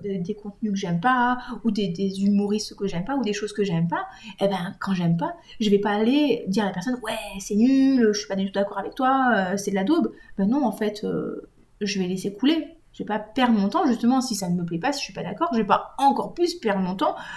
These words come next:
pour aller afficher, euh, mon mépris et mon dédain. Ben non, je, je laisse couler, en fait.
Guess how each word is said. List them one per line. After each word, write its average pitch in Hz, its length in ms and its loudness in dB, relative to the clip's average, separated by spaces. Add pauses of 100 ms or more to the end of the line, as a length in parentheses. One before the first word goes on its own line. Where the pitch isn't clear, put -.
(160)
pour 226 160 -2
aller 240 260 4 (840)
afficher, 226 600 2
euh, 180 180 0
mon 196 200 4
mépris 208 460 4
et - 20 0
mon 170 160 2
dédain. 262 300 4
Ben 208 160 2
non, 330 200 2
je, 180 160 -4
je 185 160 -4
laisse 180 200 -8
couler, 381 300 -4
en 240 100 0
fait. - 260 -6